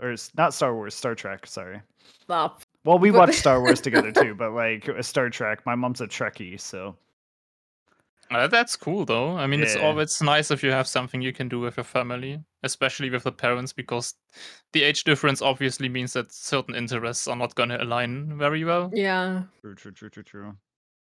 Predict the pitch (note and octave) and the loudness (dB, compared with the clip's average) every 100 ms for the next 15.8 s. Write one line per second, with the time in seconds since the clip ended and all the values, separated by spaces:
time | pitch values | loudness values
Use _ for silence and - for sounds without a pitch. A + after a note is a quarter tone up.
0 | _ _ _ - F3+ A3 D#3 E3 A3 - | _ _ _ -2 2 2 2 2 0 2
1 | G3+ E3+ C3 B2+ - A#2 B2 D#3+ E3 - | 4 4 2 0 -2 -2 0 -2 -2 -2
2 | F3 E3 E3 D#3 C3 A#2+ A2+ A#2 B2+ - | -2 -2 -2 -2 0 -2 0 0 -2 -6
3 | - A#2 A#2 A2 A2+ A2+ C#3 F3+ F#3 - | -4 -4 -4 -8 -6 -6 -8 -8 -10 -14
4 | _ B2+ A#2+ - B2 B2+ - C3 C3 C3 | _ -6 -4 -4 -4 -4 -2 -2 -2 -2
5 | B2 D3+ - - _ _ _ _ - B3 | -2 -4 -6 -12 _ _ _ _ 0 2
6 | F#3 A2+ G2+ B2+ D#3 - _ C3+ A3+ G3+ | 2 -2 -6 -10 -12 -18 _ 4 6 6
7 | E3+ C3+ C#3+ C#3 D#3+ E3+ E3 F3 F#3 B2 | 6 2 0 4 4 4 0 -2 -2 -2
8 | A#2 A#2 - B2+ _ _ - - D3+ D3 | -2 -4 -10 -20 _ _ -8 -2 4 6
9 | G#3+ D#4 D#4+ D3+ G3 A3+ A3+ _ _ G4+ | 8 8 6 6 4 2 0 _ _ 0
10 | E4+ - - - - - A4 G#4+ - - | 0 -4 -6 -8 -14 6 6 6 -6 -20
11 | - - - D4+ _ - B2+ C#3+ D#3 E3+ | -20 -14 -10 -10 _ -2 2 4 4 4
12 | F3 F#3+ - E3+ E3+ D#3+ C#3+ C#3 D3+ - | 6 4 4 4 4 4 2 2 0 2
13 | D#3 E3 D#3+ C#3+ B2+ - C#3 D3+ D#3+ E3 | 0 2 0 0 0 -2 -4 -4 -4 -6
14 | D#3 D#3+ E3 D#3+ E3 D#3+ C3 - C3+ C3+ | -8 -6 0 0 0 -4 -8 -4 -4 -2
15 | A#2+ A#2+ B2+ C3 D3+ C#3 C3 - | -4 -8 -6 -6 -4 -6 -8 -14